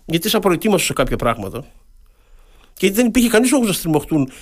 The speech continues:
οι προσυνεδριακές διαδικασίες με μια εσωστρεφή εσωκομματική διαδικασία, που είναι η ανάδειξη νέων οργάνων, και με, με ένα ακόμα λάθος. Τα όργανα τα αναδεικνύεις μετά τα συνέδρια.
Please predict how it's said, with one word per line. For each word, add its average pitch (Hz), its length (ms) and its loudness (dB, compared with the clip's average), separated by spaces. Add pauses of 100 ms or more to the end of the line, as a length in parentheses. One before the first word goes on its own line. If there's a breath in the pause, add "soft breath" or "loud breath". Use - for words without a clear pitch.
οι 156 100 -4
προσυνεδριακές 143 680 2
διαδικασίες 127 760 0 (300 loud breath)
με 151 100 2
μια 208 120 4
εσωστρεφή 185 680 2 (600)
εσωκομματική 143 500 -4
διαδικασία, 143 360 0
που 139 100 -6
είναι 131 120 0
η 120 60 2
ανάδειξη 123 380 -2
νέων 123 140 -2
οργάνων, 120 420 -4 (640 loud breath)
και 240 160 4
με, 240 120 0
με 220 120 4
ένα 285 120 4
ακόμα 277 320 2
λάθος. 285 540 -2
Τα 208 100 2
όργανα 196 380 2
τα 208 100 -4
αναδεικνύεις 190 520 -2
μετά 214 240 -4
τα 208 100 -4
συνέδρια. 185 640 -4